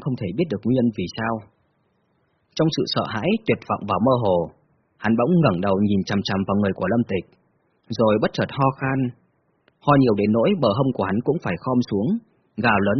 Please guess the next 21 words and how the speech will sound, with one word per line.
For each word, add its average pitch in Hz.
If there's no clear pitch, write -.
lên 139
như 135
là 110
một 95
đứa 113
trẻ 117
đang 107
khóc. 165
"Không 101
thể 85
nào, -
không 180
thể 127
nào, 214
tại 117
sao, -
tại 131
sao 160
ngươi 165
không 190
bị 185